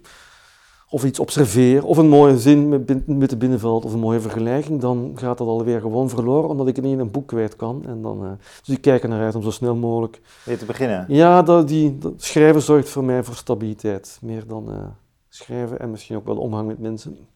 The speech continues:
Speaker 2: En, eh, vanuit de vraag redenerend, hoe kun je nou zelf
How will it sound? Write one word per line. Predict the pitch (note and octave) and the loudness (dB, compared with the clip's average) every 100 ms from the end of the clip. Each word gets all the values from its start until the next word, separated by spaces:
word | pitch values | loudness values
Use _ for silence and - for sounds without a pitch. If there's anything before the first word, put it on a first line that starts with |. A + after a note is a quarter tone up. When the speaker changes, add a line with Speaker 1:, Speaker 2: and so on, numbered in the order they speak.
| _ _ _ _ | _ _ _ _
Speaker 2:
En, | A#2+ | 0
eh, | C#3+ C3 B2+ | 0 0 -2
vanuit | A#2 C3 C3+ | 0 4 4
de | B2+ | 4
vraag | - C#3 C3+ | 2 2 4
redenerend, | C3+ A#2 B2 A#2+ | 2 0 -2 -2
hoe | B2 | -2
kun | C#3 | 2
je | C3 | 2
nou | B2 A#2+ | 2 -2
zelf | - C#3 C3 - | -2 -2 -4 -10